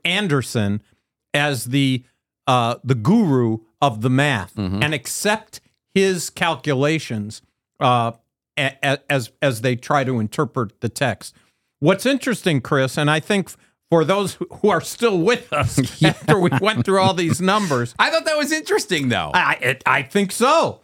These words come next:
Speaker 2: That's
Speaker 1: But
Speaker 2: right.
Speaker 1: four hundred and eighty-three years after the decree was given, something that both Horner,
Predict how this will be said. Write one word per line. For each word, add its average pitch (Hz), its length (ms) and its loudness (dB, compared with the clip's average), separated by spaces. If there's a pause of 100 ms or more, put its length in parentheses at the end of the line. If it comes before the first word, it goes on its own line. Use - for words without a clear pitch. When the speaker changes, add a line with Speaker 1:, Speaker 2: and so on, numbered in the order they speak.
Speaker 2:
That's 143 160 0
Speaker 1:
But 208 100 6
Speaker 2:
right. 156 180 0
Speaker 1:
four 294 300 2
hundred 254 420 0
and 202 180 -2 (100)
eighty-three 220 680 0
years 190 500 2 (140)
after 208 520 -2
the 180 120 0
decree 143 840 -2 (440)
was 135 280 2
given, 113 500 0 (840)
something 226 760 -2
that 160 460 -2 (120)
both 147 460 0
Horner, 165 520 2